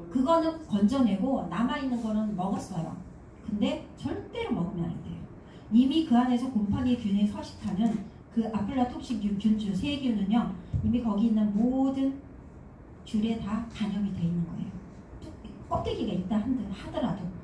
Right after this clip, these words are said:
냉동실에 들어가서도 죽지 않으니까, 간염을 시키니까. 그래서 그걸 다 버렸어요. 근데 이번에 차은혜 본부장님 제주도에서 온 귤에다가 하나를 보관할 때 제가 싹수를 거의 그 목욕시키듯이 싹수를 뿌려가지고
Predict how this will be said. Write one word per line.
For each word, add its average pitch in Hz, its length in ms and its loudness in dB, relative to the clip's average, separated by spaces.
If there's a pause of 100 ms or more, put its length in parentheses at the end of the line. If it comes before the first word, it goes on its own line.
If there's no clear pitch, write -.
(100)
냉동실에 262 560 0
들어가서도 190 480 -4
죽지 - 280 -8
않으니까, 175 520 -2
간염을 208 380 4
시키니까. - 460 -2 (420)
그래서 294 260 -8
그걸 220 240 -4
다 175 220 -4
버렸어요. 226 480 -2 (560)
근데 262 160 0
이번에 285 480 4
차은혜 359 380 2
본부장님 214 520 2
제주도에서 220 540 4
온 175 140 -2
귤에다가 180 680 2 (500)
하나를 311 340 0
보관할 202 400 2
때 208 100 0
제가 202 340 -2 (300)
싹수를 - 880 0 (300)
거의 262 640 4
그 214 100 -2
목욕시키듯이 220 1080 -2
싹수를 - 520 -8
뿌려가지고 277 680 -6